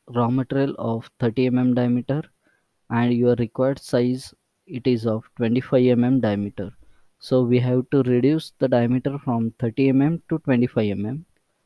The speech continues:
To reduce this diameter, we have to carry out the turning operation. So we'll use the single point cutting tool over here, and we'll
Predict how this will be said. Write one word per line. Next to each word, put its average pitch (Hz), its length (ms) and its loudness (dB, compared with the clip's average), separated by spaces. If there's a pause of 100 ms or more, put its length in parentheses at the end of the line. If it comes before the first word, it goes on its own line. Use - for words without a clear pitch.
(560)
To 131 140 4
reduce 143 500 2
this - 300 -2
diameter, 120 540 -2
we 127 200 -2
have 113 140 0
to - 140 -18
carry 117 320 2
out 117 220 0
the 165 260 -2 (220)
turning 113 420 0
operation. 104 680 -8 (1080)
So 131 400 -2 (680)
we'll 127 280 2
use 147 320 0
the 151 100 -2
single 135 360 2
point 139 280 0
cutting 135 360 -2
tool 139 180 0
over 135 240 0
here, 139 420 0 (1600)
and 120 420 -2 (560)
we'll 123 280 0